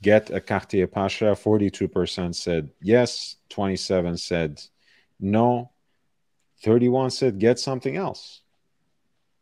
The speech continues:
And not many people specified something else, but I guess Bruce G meant that he likes other stuff by Pa-, uh, Cartier, for example, Santos or perhaps the Tank.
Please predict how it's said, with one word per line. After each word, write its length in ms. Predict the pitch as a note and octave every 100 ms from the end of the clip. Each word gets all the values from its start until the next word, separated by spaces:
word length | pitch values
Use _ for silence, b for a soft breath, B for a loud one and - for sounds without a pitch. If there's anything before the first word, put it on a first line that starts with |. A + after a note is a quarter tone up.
| _ _ _ _ _ -
And 140 | F2+
not 200 | A2 -
many 200 | B2+ A2+
people 580 | - G#2+ - F#2+ E2 - _ -
specified 840 | - - F2+ - F#2 E2+ D#2+ D2+
something 460 | - F#2 E2 E2+ D#2+
else, 240 | G2 A2
but 160 | - F2+
I 80 | F2+
guess 180 | G#2+
Bruce 300 | - G2+ F#2+
G 180 | - G#2+
meant 640 | F#2+ F#2+ F#2 F#2 - - _ _ _ _ _ _ -
that 200 | F2+ -
he 140 | F#2
likes 320 | F#2 F#2+ -
other 240 | F2 G#2+ G#2
stuff 400 | - E2+ D#2 -
by 160 | D#2+
Pa-, 220 | D2+ F2+ D#2+ -
uh, 360 | F#2 D#2+ D#2 D2+ -
Cartier, 600 | E2 - - E2+ F#2+ F#2
for 200 | D#2+ D#2
example, 760 | D2 D#2 D2+ D2 D#2+ D#2 D2 _
Santos 640 | - E2 E2+ A2+ G2+ F#2 -
or 140 | C#2+
perhaps 440 | - C#2 C#2+ -
the 80 | -
Tank. 360 | - A#2+ A#2+